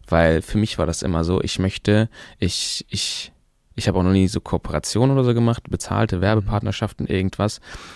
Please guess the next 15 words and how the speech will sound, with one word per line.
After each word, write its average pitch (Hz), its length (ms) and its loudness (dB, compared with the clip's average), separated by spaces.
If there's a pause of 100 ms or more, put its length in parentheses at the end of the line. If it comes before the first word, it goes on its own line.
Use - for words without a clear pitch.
Für - 140 -4
mich 110 180 4
war 95 120 2
es - 120 -2
immer, 113 360 2
immer 147 260 6
dieses 113 240 2
große 107 280 0
Ziel 117 220 -4
eigentlich, - 300 0
guck - 160 -8
mal, - 100 -2
wir 101 80 -2
bauen 101 300 2
uns - 180 -4